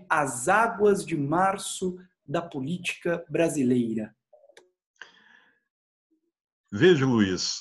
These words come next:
Speaker 2: ah, águas de março é um termo usado por Tom Jobim, né, na sua famosa canção, que, eh, denota o final do verão.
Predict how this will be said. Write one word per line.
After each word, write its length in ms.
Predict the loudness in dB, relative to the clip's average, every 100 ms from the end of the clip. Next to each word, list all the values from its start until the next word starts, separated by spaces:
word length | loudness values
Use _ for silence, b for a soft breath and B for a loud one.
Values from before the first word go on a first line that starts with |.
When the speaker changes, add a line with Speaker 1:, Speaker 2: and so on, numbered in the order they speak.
| -8
Speaker 2:
ah, 720 | -2 2 4 4 2 0 -4 -12 _
águas 360 | 2 2 2 2
de 80 | 4
março 800 | 4 4 0 -6 -4 -2 -2 -4
é 80 |
um 100 | -4
termo 300 | -2 -2 0
usado 360 | -2 2 0 0
por 200 | -10 -10
Tom 180 | -4 -2
Jobim, 540 | -2 -4 -4 -4 -6 -10
né, 220 | -10 -6 -4
na 120 | -6
sua 600 | -4 0 2 4 2 -2
famosa 360 | -2 -2 -2 -2
canção, 640 | 0 0 0 0 0 0 -6 -20 b b b _
que, 520 | -4 0 2 2 2
eh, 260 | 0 0 0
denota 640 | 2 2 4 2 2 0
o 100 | 0
final 400 | -2 2 2 2
do 120 | -2
verão. 440 | -2 0 0 -4